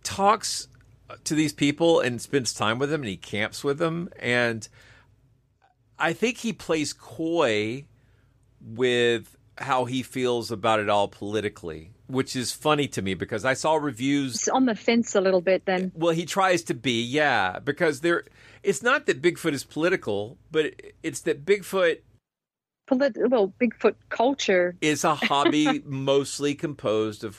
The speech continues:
Speaker 1: white males. Uh, I, I mean, it just is.
Speaker 2: That is
Speaker 1: It,
Speaker 2: true.
Speaker 1: it, and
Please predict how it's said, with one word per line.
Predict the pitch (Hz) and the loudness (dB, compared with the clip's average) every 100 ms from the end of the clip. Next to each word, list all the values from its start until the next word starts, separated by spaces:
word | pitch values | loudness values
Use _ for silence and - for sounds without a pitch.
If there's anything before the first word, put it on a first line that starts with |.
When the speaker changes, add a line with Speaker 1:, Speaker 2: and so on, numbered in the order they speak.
| - | -2
Speaker 1:
white | 107 107 - | 0 0 -2
males. | 101 95 90 82 80 - _ _ _ _ _ _ | -6 -4 -2 -6 -10 -16 _ _ _ _ _ _
Uh, | 107 110 110 101 - | -2 2 2 0 -2
I, | 101 101 - | -8 -8 -6
I | 120 | -2
mean, | 120 | -2
it | 110 | -2
just | 113 120 143 | -6 -6 0
is. | 135 90 | 0 2
Speaker 2:
That | 190 196 | 2 2
is | 196 | 0
Speaker 1:
It, | |
Speaker 2:
true. | - 175 156 - | -4 -2 -4 -4
Speaker 1:
it, | 131 123 - | -2 -2 0
and | 135 131 127 | 0 2 2